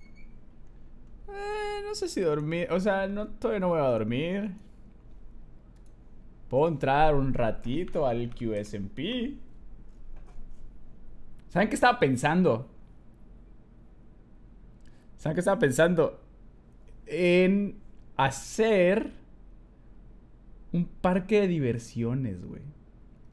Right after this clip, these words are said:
Porque escuché algunas voces. O sea, puedes poner bocinas. Puedes poner bocina-, oh, what the fuck, se, se me pinche bugueó todo el juego. Puedes poner unas bocinas, ¿no?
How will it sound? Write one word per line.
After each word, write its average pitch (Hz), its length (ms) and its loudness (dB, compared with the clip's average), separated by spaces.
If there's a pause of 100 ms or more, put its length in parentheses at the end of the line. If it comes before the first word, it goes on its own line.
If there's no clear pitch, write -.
(460)
Porque 170 280 4
escuché 175 840 4 (540)
algunas 156 560 4
voces. 202 760 6 (280)
O 147 100 -2
sea, 151 240 4
puedes 180 200 4
poner 175 260 4
bocinas. 185 960 2 (720)
Puedes 208 220 2
poner 180 280 6
bocina-, 208 680 4
oh, 165 240 6 (360)
what 143 100 -2
the 123 160 -2
fuck, - 240 -6
se, 123 140 -8 (260)
se 123 160 -2
me 123 120 2 (760)
pinche 151 400 -4 (440)
bugueó 135 400 -4
todo 156 120 -2
el 147 40 -2
juego. 151 220 -6 (920)
Puedes - 180 6
poner 233 140 4
unas 247 160 6
bocinas, 180 580 4
¿no? 208 300 4